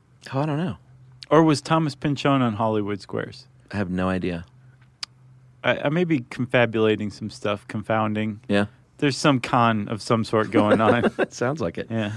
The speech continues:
Speaker 1: So, uh, Vilanch was hired as a writer. Uh, a guy named, uh, Lenny Rips was hired as a writer.
Speaker 2: Who has some great quotes in that Vanity Fair article.
Speaker 1: He does. Uh, his first quote was, "We were really excited because this is Star Wars. How could it lose?"
Speaker 2: Yeah.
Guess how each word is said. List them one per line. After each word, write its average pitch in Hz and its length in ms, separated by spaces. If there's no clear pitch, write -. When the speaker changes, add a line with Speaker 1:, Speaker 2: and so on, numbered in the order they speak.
Speaker 1:
So, 139 300
uh, 123 120
Vilanch 151 360
was 135 120
hired 131 260
as 113 120
a 117 60
writer. 113 500
Uh, 95 280
a 92 80
guy 104 280
named, 95 520
uh, 90 320
Lenny 113 240
Rips - 400
was 110 140
hired 113 260
as 107 100
a 113 60
writer. 107 420
Speaker 2:
Who 135 120
has 135 180
some 123 220
great 131 280
quotes - 360
in 110 60
that 110 160
Vanity 110 380
Fair 104 320
article. 101 440
Speaker 1:
He 107 120
does. 98 480
Uh, 85 320
his 92 160
first 110 260
quote 90 260
was, 90 220
"We 98 120
were 92 120
really 98 260
excited 92 480
because 87 400
this 101 180
is 95 100
Star 120 360
Wars. 90 380
How 110 180
could - 180
it - 120
lose?" 98 500
Speaker 2:
Yeah. 113 180